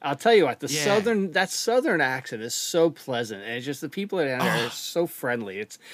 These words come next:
Speaker 1: like, do you guys have something similar to that in Australia? Now, um, oh, shoot. Uh, not Slush Puppy. Oh,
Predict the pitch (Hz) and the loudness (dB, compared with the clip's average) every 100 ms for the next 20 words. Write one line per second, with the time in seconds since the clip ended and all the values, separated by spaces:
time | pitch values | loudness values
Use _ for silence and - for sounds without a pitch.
0 | - - 220 185 220 254 285 - 214 220 | -18 -2 0 2 2 4 4 2 0 2
1 | 220 - _ _ _ - - 208 214 226 | 0 -4 _ _ _ -8 -2 -2 -2 -4
2 | - - 175 196 208 196 - 170 165 160 | -4 -2 0 0 -2 -4 -4 0 2 2
3 | 156 147 - 156 123 139 135 131 - - | -2 -4 -4 -2 -2 0 0 -2 -10 -20
4 | - - 143 139 135 139 131 127 120 - | -20 -6 0 2 2 0 -2 -6 -10 -16
5 | _ - - _ _ - 139 135 127 113 | _ -20 -20 _ _ -10 -2 0 0 0
6 | - - 131 110 _ - 139 135 127 123 | -4 -4 -6 -6 _ -16 -8 -4 -4 -4
7 | 120 - - 107 - - 101 - 110 107 | -8 -12 -12 -10 -12 -12 -12 -8 -8 -6
8 | 147 127 117 | -4 -2 -2